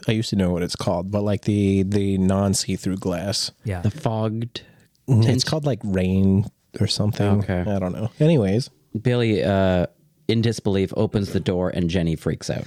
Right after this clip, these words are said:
Speaker 2: It's like, "What are you doing?"
Speaker 1: Yeah, and then he's like, "Oh, sorry, I'm just, mm,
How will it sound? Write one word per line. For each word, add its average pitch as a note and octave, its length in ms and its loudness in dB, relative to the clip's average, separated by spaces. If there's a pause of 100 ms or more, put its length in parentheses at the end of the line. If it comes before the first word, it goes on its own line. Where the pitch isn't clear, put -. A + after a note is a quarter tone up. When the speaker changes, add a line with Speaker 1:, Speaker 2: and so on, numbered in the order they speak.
Speaker 2:
It's - 60 -12
like, - 120 -4
"What G#4+ 120 2
are B4+ 60 0
you B4 160 2 (720)
doing?" B2 100 2
Speaker 1:
Yeah, C3 160 -2
and A#2+ 140 -2
then B2 80 0
he's B2+ 160 -4
like, A#2+ 260 0 (260)
"Oh, C3 220 2
sorry, C3 440 2
I'm G2+ 80 0
just, - 240 -4 (1000)
mm, A#2+ 440 -4